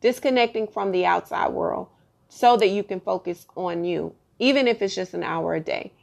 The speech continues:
even if it's thirty minutes a day. If it's getting up earlier than you normally would so that you can have that, do that. If it's utilizing your moments where you typically would be focused on something else,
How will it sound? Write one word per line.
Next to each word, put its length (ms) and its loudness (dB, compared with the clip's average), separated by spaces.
even 240 4
if 120 0
it's 180 -2
thirty 280 -2
minutes 400 -4
a 60 -10
day. 260 -6
If 140 -4
it's 160 0
getting 320 2
up 220 2
earlier 360 6
than 200 -2
you 80 0
normally 400 -2
would 260 2
so 140 -6
that 180 -4
you 80 -14
can 140 -6
have 320 -2
that, 340 -8
do 200 -2
that. 280 -4
If 220 0
it's 300 2
utilizing 760 2
your 320 4
moments 480 -2
where 260 0
you 300 -2
typically 680 0
would 220 4
be 500 2
focused 340 4
on 140 -2
something 460 -4
else, 420 0